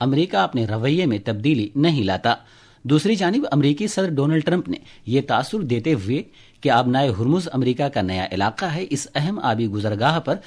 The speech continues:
अमेरिकी कंट्रोल का दावा दोहराया है।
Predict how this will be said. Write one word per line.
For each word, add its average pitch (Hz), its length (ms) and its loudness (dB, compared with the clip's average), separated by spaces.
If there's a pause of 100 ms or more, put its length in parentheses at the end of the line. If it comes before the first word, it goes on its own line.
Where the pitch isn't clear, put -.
(180)
अमेरिकी 143 440 2
कंट्रोल 135 440 0
का 110 120 0
दावा 110 500 0 (240)
दोहराया 117 440 2
है। 120 280 -2